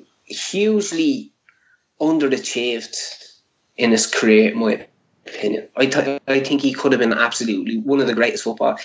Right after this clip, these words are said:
He is one of the greatest footballers of all time, but he could have cemented that legacy as being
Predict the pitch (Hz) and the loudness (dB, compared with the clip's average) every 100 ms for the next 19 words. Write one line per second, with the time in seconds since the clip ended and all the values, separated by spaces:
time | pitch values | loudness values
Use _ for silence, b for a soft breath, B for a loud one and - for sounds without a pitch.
0 | B 233 202 160 113 113 107 113 107 113 | B 2 4 2 2 0 0 -4 -4 -6
1 | - 107 110 - 110 B B - - 156 | -6 -6 -6 -8 -12 B B 0 2 2
2 | - 131 131 135 117 104 98 110 107 - | 4 4 4 2 2 0 0 -4 -2 -4
3 | 98 - - 113 107 - | -6 -4 0 4 4 2